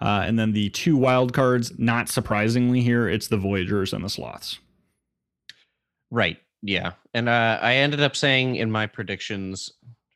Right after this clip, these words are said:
Speaker 2: for at least an article,
Speaker 1: Mm-hmm.
Speaker 2: I said something along the lines of, "I don't think that there are going to be two teams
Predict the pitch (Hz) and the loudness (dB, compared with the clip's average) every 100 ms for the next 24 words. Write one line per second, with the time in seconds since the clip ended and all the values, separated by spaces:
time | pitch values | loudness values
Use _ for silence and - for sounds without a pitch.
0 | _ 95 92 92 92 87 _ _ _ _ | _ -10 -6 -6 -8 -10 _ _ _ _
1 | _ _ _ _ - 92 92 - 85 - | _ _ _ _ -14 -10 -8 -10 -12 -4
2 | 101 95 - 85 - _ _ 120 113 104 | -4 -4 -8 -12 -14 _ _ -2 -2 -2
3 | - 101 98 - 101 92 95 95 95 92 | -4 -4 -6 -6 -6 -4 -4 -2 -2 -2
4 | 92 92 95 92 90 - _ _ _ _ | -4 -4 -6 -6 -8 -18 _ _ _ _
5 | _ _ _ _ _ _ _ _ _ _ | _ _ _ _ _ _ _ _ _ _
6 | _ _ _ _ _ _ 107 110 110 131 | _ _ _ _ _ _ 0 0 2 0
7 | 127 - 131 117 113 107 92 104 98 98 | -2 -4 -2 -2 -4 -4 0 0 -2 -4
8 | 101 101 95 95 - _ - 151 135 110 | -6 -6 -4 -4 -6 _ -4 0 0 0
9 | - 139 104 87 95 104 | -2 0 0 -2 -6 -8